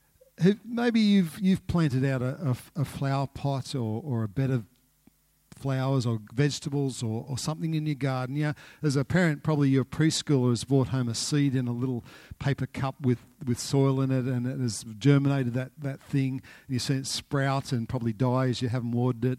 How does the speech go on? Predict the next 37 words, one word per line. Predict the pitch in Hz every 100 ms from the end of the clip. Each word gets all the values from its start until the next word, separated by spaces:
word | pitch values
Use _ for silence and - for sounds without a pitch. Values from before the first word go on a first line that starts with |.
| -
and, | 127 117 113 113
uh, | 120 117 - - - - -
uh, | 135 127 127
you | 160
know | 131 120
how | 123
it | 127
goes. | 127 127 135 - - _ _ _ - _ -
Uh, | 180 202
and | 196 202
whether | 247 190
it's | -
vegetables | 175 185 - 185 156
or | 139
flowers, | 143 147 143 135
there's | 156
something | - 240 233 277 262 -
amazing | 190 160 165 185 170 160 139
about | 117 147 147 160
the |
idea | 156 170 156 151
of |
a | 131
seed, | - - 175 170 120 127 160 117 - - _ _ _ _ -
a, | - 190
a |
little | 196 233 220 240 -
tiny, | - 151 196 226 214
tiny | - - 180 190 214
little | 185 170
seed | - - 190 156 120 127 - _ - _ _ -
that | 180
produces | 180 131 180 240 - 170
something | - - 185 185 170 185
amazing, | 165 147 147 156 131 110 107
whether | 160 190 180
it's, | - -